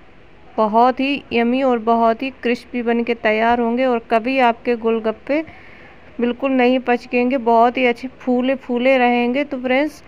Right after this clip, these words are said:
चलिए बनाना शुरू करते हैं। और एक सीक्रेट है, बहुत ही अच्छा गोलगप्पा बन के हमारा तैयार होगा, बिल्कुल ठेले के जैसा। तो फ्रेंड्स, चलिए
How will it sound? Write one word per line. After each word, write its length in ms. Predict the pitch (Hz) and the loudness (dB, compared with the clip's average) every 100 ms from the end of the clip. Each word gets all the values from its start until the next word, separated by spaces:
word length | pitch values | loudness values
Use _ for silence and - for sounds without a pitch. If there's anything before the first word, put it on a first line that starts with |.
| - - - - - | -20 -20 -20 -20 -4
चलिए 300 | 277 269 311 | 0 2 2
बनाना 460 | 285 262 254 262 294 | 2 2 4 2 0
शुरू 320 | 277 - 254 285 | -2 -4 -2 0
करते 420 | 269 247 - 254 | 0 0 0 2
हैं। 260 | 262 311 311 - - - - | 2 0 -2 -10 -20 -20 -10
और 460 | - 220 220 226 220 - - | -2 2 2 2 -2 -4 2
एक 240 | 262 294 - | 4 2 -2
सीक्रेट 480 | 277 277 285 294 | -4 -2 0 0
है, 60 | 294 | 0
बहुत 460 | 277 254 220 233 240 | 0 0 0 -2 -2
ही 120 | 285 - - - - - - - | -4 -6 -20 -20 -20 -20 -20 -2
अच्छा 300 | 240 - 262 | -2 0 -2
गोलगप्पा 540 | 233 233 233 240 262 247 | 0 0 0 0 0 0
बन 200 | 233 233 | 0 0
के 100 | 247 | -2
हमारा 280 | 214 220 240 | 0 0 0
तैयार 400 | 233 220 220 233 | 0 2 2 2
होगा, 260 | 220 226 | 0 0
बिल्कुल 340 | 247 220 220 247 - | 0 -2 -6 -12 -4
ठेले 320 | 226 214 226 | -4 0 -2
के 140 | 220 247 | -2 -2
जैसा। 420 | 214 220 247 269 - - - - - | 0 0 -2 -4 -6 -20 -20 -16 -6
तो 80 | 226 | -4
फ्रेंड्स, 260 | 226 240 | 0 0
चलिए 460 | 240 226 226 269 294 | 0 -4 -2 -2 -2